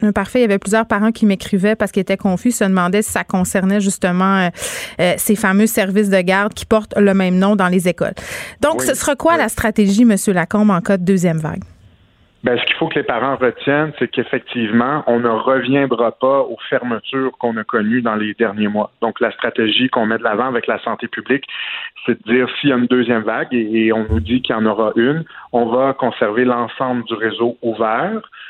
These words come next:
Speaker 2: Euh, on se base sur le fait que les, les, euh, résultats sont bons, euh, les mesures sanitaires fonctionnent dans nos installations, dans nos milieux familiaux. On a seulement cent vingt-trois cas depuis, euh, depuis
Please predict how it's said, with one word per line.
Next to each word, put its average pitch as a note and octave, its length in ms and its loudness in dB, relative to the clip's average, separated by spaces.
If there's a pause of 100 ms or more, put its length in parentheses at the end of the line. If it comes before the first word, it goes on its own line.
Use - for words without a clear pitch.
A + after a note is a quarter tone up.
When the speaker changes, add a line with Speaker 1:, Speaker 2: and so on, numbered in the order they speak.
(180)
Speaker 2:
Euh, A2 360 0
on A2+ 180 0
se G2+ 80 -6
base A#2+ 220 0 (340)
sur A2+ 140 -2
le A2 100 2
fait B2 320 -2
que A#2 340 2 (120)
les, G#2+ 160 -10
les, G#2 320 -2
euh, G2+ 160 2
résultats A#2+ 760 0
sont G#2+ 220 0
bons, C3+ 560 0
euh, G#2+ 140 0
les G#2+ 120 -4
mesures A2 320 0
sanitaires A2+ 480 -4
fonctionnent C3 600 0
dans A2+ 100 0
nos A2 240 0
installations, A2+ 800 -2
dans G#2+ 120 0
nos G#2+ 220 -20
milieux G#2 240 -18
familiaux. A2+ 520 -2 (340)
On A2+ 80 0
a A2+ 60 2
seulement A2+ 360 -2
cent A#2+ 120 -2
vingt-trois A2+ 520 0
cas A2 200 0
depuis, G#2 500 -2
euh, G2 380 2
depuis - 180 -4